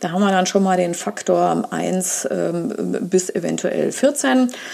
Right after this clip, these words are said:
Dann geht's um den Dauer eines Verstoßes, also wie lange, ähm, hat das, äh, hat diese Panne, will ich mal sagen, schon Bestand gehabt. Dann natürlich die, äh, Anzahl der betroffenen Personen, also wie groß ist, äh, der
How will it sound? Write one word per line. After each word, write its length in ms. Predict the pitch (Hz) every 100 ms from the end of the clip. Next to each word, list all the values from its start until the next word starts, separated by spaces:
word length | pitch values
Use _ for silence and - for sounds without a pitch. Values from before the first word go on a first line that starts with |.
| -
Dann 240 | - 196 202
geht's 240 | 202 202
um 420 | - 185 185 185 -
den 300 | 180 165 165
Dauer 360 | 170 202 262 254
eines 360 | 214 220 220
Verstoßes, 600 | - 220 - 226 226 220
also 280 | - 180 185
wie 60 | 180
lange, 520 | 156 170 175 165 175 -
ähm, 240 | 170 165
hat 200 | 165 -
das, 340 | - - - -
äh, 220 | 170 -
hat 180 | 180 -
diese 460 | 175 175 160 151 - -
Panne, 460 | - 190 180 175 165
will 160 | 190 175
ich 100 | 175
mal 140 | 175
sagen, 240 | 165 - 175
schon 320 | - 165 160
Bestand 400 | 170 - 214 269
gehabt. 360 | 269 247 262 - - - - - - -
Dann 140 | 202
natürlich 580 | 214 208 226 214 208 -
die, 340 | 196 190 190
äh, 300 | - - 175 -
Anzahl 480 | 185 220 - 202
der 140 | 180 185
betroffenen 640 | 185 - 196 - 190 180
Personen, 640 | 170 180 170 175 214 294 302
also 220 | 180 180
wie 100 | 180
groß 400 | 175 175 202 -
ist, 360 | - 180 - -
äh, 140 | 180
der 420 | 170 85 156 156